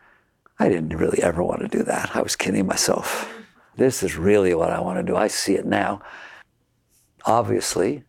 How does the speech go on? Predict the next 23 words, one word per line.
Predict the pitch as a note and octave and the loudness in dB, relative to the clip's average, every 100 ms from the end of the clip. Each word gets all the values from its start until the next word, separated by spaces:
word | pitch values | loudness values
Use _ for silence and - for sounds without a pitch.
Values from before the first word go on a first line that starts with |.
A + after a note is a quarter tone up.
| _ _ | _ _
we've | G2 | 2
all | A2 A2+ | 2 2
seen | - C3 | 0 2
all | A2+ F2 | 2 2
of | E2+ | -2
it, | F2+ | -2
haven't | F#2+ - | -2 -4
we? | - - _ _ - _ - | -16 -20 _ _ -20 _ -8
That's | E2+ G#2 A#2+ C#3 - - - | 0 4 4 2 -6 -8 2
what's | A2+ A#2+ - | 2 2 -4
going | G#2 A2+ A2 | 0 0 0
to | A#2+ | -2
determine | B2 - D3 A2+ F2 - - _ _ _ _ _ _ _ | -2 0 0 0 -2 -6 -12 _ _ _ _ _ _ _
where | - G2+ | 0 2
you | G2 G2+ | 4 2
end | F#2+ G#2 | 0 2
up. | G#2+ - - - _ _ _ _ _ _ _ | 0 0 -8 -20 _ _ _ _ _ _ _
What? | G2+ F#2+ - _ _ | 2 2 -2 _ _
How | - A2 G#2+ A2+ B2 C#3 | -4 2 4 4 2 -2
you | A#2 G#2+ | -2 0
steer | - - - - B2 A2+ A#2 A#2+ - _ | 2 0 0 0 2 4 2 0 -8 _
through | - - G2+ | -10 0 2
that. | G2+ F#2 - | 2 0 -4